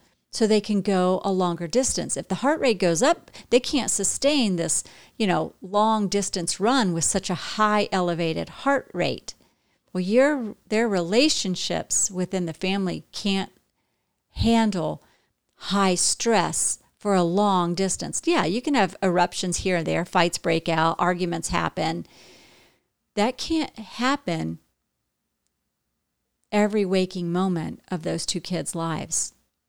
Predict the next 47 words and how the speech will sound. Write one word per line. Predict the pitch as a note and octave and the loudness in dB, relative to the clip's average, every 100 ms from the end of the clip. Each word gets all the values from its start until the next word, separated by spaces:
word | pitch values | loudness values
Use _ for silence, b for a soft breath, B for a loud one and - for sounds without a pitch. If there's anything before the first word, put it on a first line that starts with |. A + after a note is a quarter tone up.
| _ | _
or | F#3 F3+ | -2 0
their | E3+ | 0
relationship | D#3+ D#3+ A3 A#3 G#3 F#3+ - E3+ - _ _ _ _ | -2 -2 -2 0 0 -2 -2 -2 -4 _ _ _ _
will | F#3 G3 G3+ | -4 0 0
not | G3+ F3+ E3 D#3 - - | 0 -2 -4 -6 -12 -6
be | F3 E3 | -4 -2
in | D#3+ | -4
a | |
place, | - F3 E3+ - - | -6 -4 -2 -2 -4
in | F3+ | -4
a | E3 | -4
healthy | D#3 F3+ F#3+ | -2 -2 -2
place | F3+ F3+ E3 | -6 -6 -4
that | - D#3+ | -4 -4
it | |
needs | - F#3 F#3+ - | -2 -2 -2 -4
to | F#3+ | -2
be | F3+ E3 D#3 B B B B B | 0 0 -2 B B B B B
when | F#3 G3 G3 | 0 2 2
that, | F#3 - - | -2 -4 -4
when | G3+ G3 | 0 0
those | E3 | 0
children | - F#3+ E3+ E3 | -2 -4 -2 -2
move | E3 D#3+ | -2 -2
out. | E3 D3+ - _ _ _ _ _ _ - | -2 -4 -10 _ _ _ _ _ _ -10
They'll | E3+ F3 | 0 2
move | G3 A3+ G3+ | 4 4 4
out | G3 E3+ - | 2 0 -2
and | E3+ | -2
they | E3+ | -2
won't | F3 G3 A3+ - | 0 2 2 0
wanna | E3+ E3+ | -2 -2
have | E3 | -2
anything | E3+ E3+ E3 | -4 -4 -6
to | E3 | -6
do | D#3 F#3 | -2 0
with | F#3 | 0
each | F3 - | -4 -6
other | E3 D#3+ E3 | -6 -6 -6
because | F3 F3 E3 | -6 -6 -6
there's | E3+ - | -6 -8
been | F3 | -6
so | D#3+ - G3 | -2 0 0
much | F3 - | -2 -4
hurt | - E3+ E3 | -4 -4 -2
and | E3+ | -4
animosity | E3 E3+ E3 E3 E3 - E3+ E3 | -4 -4 -2 -2 -2 -4 -4 -4